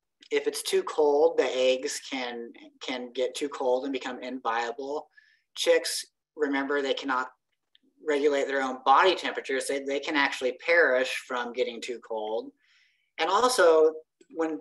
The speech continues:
things like storms come along, you can potentially get hail damage to the eggs, or you could get chicks that become very wet. And when, when you're very wet, it very quickly removes your body temperature, your, the heat from your body.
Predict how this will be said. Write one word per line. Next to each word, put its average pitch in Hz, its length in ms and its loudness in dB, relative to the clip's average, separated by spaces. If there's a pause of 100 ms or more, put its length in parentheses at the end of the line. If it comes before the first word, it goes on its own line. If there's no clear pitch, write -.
things 175 220 -2
like 147 160 0
storms 226 440 2
come 156 220 -2
along, 117 720 -4 (260)
you 143 120 -6
can 156 160 -4
potentially 165 460 -2
get 131 380 0
hail 139 240 0
damage 139 640 -2
to 147 140 -4
the 135 200 -4
eggs, 127 680 0
or 123 180 2
you 123 220 -4
could 127 160 -16
get 123 200 -4
chicks - 360 -4
that 127 280 -6
become 120 280 -10
very 120 280 0
wet. 117 460 -4 (320)
And 127 180 -8
when, 127 300 -4 (160)
when 127 140 -6
you're 123 100 0
very 127 300 4 (100)
wet, 123 340 0
it 131 220 -8 (160)
very 131 640 0
quickly 135 800 0 (460)
removes 143 440 -2
your 127 100 -4
body 143 320 2
temperature, 123 360 -10
your, 120 200 -4 (140)
the 135 80 -6
heat 139 260 -6
from 123 120 -10
your 120 100 -4
body. 127 380 2